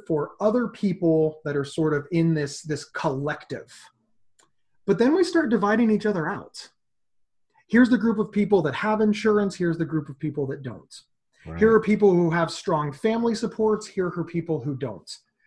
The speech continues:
Speaker 1: Well, th-, this, this group has, they're, they're the really sick ones. Let, let, let's focus on these people instead. And you can see,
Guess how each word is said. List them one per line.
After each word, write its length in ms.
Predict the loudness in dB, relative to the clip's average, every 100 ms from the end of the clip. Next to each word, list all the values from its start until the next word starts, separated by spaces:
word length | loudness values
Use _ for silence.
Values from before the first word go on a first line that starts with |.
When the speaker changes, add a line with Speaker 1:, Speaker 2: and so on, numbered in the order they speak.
| _ -4
Speaker 1:
Well, 260 | 4 4 6
th-, 200 | 2 2
this, 240 | 4 2 4
this 220 | 4 4
group 280 | 2 2 4
has, 420 | 2 2 2 0
they're, 340 | 4 8 8 10
they're 300 | 8 8 8
the 120 | 4
really 600 | 2 6 8 10 8 4
sick 320 | 0 -2 -2
ones. 460 | -4 -10 -10 -10 -2
Let, 160 | 0 2
let, 220 | 2 2
let's 180 | 0 0
focus 480 | 4 4 4 -2
on 240 | -2 -2 -4
these 320 | -4 -2 -2 -6
people 420 | -6 -4 -4 -4
instead. 560 | -6 -8 -6 -4 -4 -10 -20 -6 4
And 100 | 6
you 120 | 6
can 120 | 2
see, 440 | 0 0 2 0